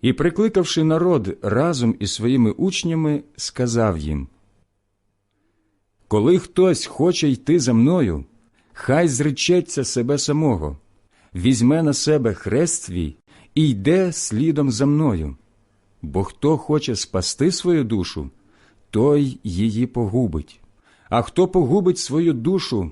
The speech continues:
мене ради та Євангелії, той її спасе.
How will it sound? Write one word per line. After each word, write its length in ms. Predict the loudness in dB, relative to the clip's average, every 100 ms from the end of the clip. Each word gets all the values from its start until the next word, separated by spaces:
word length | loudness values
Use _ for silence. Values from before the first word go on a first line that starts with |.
| -6
мене 460 | 0 4 4 4
ради 360 | 2 0 0 -6 -6
та 120 | -2
Євангелії, 880 | 0 0 0 0 0 0 -2 -4 -6 -10 _ _ _ _ _ _
той 420 | -2 0 0 -2 -8
її 480 | -12 -6 -4 -2 -4
спасе. 600 | -4 -4 -6 -4 -6 -6